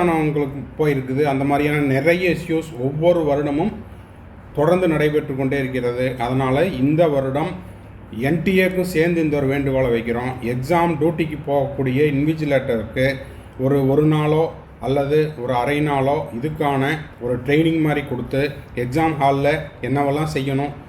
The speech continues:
என்னவெல்லாம் செய்யக்கூடாது அப்படின்னு இன்விஜிலேட்டர்ஸுக்கு இந்த மாதிரி ஒரு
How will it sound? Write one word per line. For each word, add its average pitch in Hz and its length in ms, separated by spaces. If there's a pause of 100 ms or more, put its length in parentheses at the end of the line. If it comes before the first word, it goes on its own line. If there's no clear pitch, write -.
(280)
என்னவெல்லாம் 139 460
செய்யக்கூடாது 131 640 (480)
அப்படின்னு 131 400 (1040)
இன்விஜிலேட்டர்ஸுக்கு 165 960
இந்த 131 180
மாதிரி 139 160 (120)
ஒரு 131 120